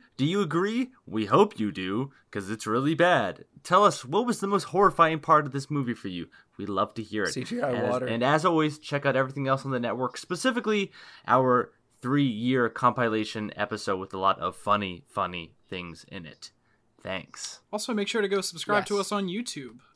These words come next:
Speaker 3: Uh, we are the Twisted Mug Media Company on there, I think, but we should be changing that to Network sooner or later. Uh, I posted a video, uh, talking about spice in the Star Wars universe, and it was very fun to make.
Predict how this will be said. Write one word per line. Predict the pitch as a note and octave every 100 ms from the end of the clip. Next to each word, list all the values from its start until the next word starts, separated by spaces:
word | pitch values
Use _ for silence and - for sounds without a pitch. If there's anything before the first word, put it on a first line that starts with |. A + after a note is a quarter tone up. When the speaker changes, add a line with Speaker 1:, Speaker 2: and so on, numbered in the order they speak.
| D3
Speaker 3:
Uh, | D3 C3+
we | D3+ D#3
are | D3 D3+ C#3+ C#3+
the | B2 C#3+
Twisted | C#3+ F#3+ -
Mug | D#3+ D#3 D3
Media | D#3 D#3 C#3
Company | C3 - F#3 D3 B2+
on | B2 B2+
there, | B2 B2+
I | B2+
think, | B2+ B2+ B2+
but | B2
we | B2 C3
should | B2+
be | B2+
changing | B2+ C3+ C3
that | B2+ B2
to |
Network | C3 B2+ C3 -
sooner | - D#3+ C#3 C3
or | C#3
later. | C3+ C3 D3 - - -
Uh, | - B2+ B2
I |
posted | F#3+ G3+ G3+ F#3+
a |
video, | F#3 F3+ F3 E3+ E3+ - - _
uh, | C#3 C3+
talking | E3 D#3+
about | D#3 C#3+ C3+
spice | - F#3 G3 -
in | F3+
the | D#3+
Star | - F3 F3+
Wars | E3+ D#3+
universe, | E3 E3 C#3+ B2+ -
and | C#3
it |
was | D3
very | E3 F3
fun | D#3+ D#3+ D3
to | D3+
make. | C#3 B2+ -